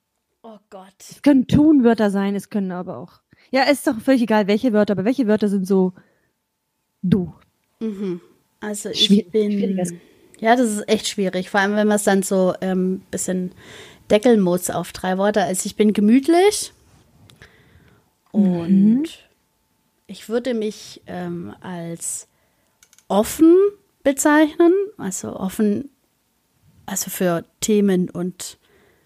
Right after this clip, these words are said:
Speaker 1: Aktionen
Speaker 2: Mhm.
Speaker 1: und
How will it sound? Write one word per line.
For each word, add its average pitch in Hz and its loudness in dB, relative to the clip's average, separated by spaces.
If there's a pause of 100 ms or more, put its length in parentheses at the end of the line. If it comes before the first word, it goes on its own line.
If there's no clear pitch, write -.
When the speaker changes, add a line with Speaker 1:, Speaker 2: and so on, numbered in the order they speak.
Speaker 1:
Aktionen 226 0 (1300)
Speaker 2:
Mhm. 180 -6 (760)
Speaker 1:
und 311 0